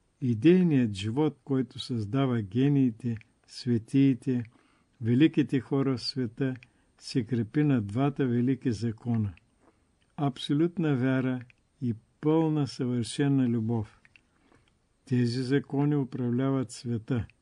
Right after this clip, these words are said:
Дето има абсолютна вяра и пълна любов, там съществува разумът като форма на нещата. Там съществува великата любов,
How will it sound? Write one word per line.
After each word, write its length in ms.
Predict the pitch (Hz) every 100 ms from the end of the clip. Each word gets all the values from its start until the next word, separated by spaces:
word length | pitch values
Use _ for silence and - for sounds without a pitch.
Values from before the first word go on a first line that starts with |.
| _ _ _ _ _ _ _ _ -
Дето 500 | 113 170 175 151 139 -
има 320 | 147 147 131
абсолютна 680 | 117 - 139 147 143 135 123
вяра 400 | 113 143 127 113
и 80 | 107 -
пълна 400 | 139 139 131 120
любов, 520 | 110 107 135 143 - _ _ - _ _ _
там 260 | - 131 143
съществува 920 | - 139 - 131 110 - 139 127 113
разумът 680 | 113 127 120 139 143 143 - - _ _ _ _ -
като 260 | 120 131
форма 460 | 107 147 151 147 139
на 160 | 127
нещата. 640 | 120 113 - - 127 113 98 - _ _ _ _ _ _ _
Там 260 | 127 147
съществува 880 | 135 147 120 - 123 - 143 139 131
великата 600 | 110 110 131 127 147 151
любов, 520 | 139 131 139 135 120